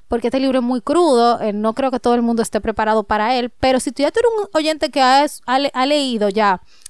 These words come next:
diferentes libros y estás buscando algo nuevo y diferente,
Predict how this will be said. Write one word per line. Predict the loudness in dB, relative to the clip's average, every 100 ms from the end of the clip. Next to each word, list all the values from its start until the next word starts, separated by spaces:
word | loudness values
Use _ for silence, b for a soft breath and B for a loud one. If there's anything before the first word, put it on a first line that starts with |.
| -10
diferentes | -4 -2 0 -2 0
libros | 0 0 -2
y | -6
estás | -4 -4 -4
buscando | -6 -4 -2 -2 0
algo | 0 2 2
nuevo | 2 2 2 2 2 0 0
y |
diferente, | -2 -6 -6 -2 -2 -2 -2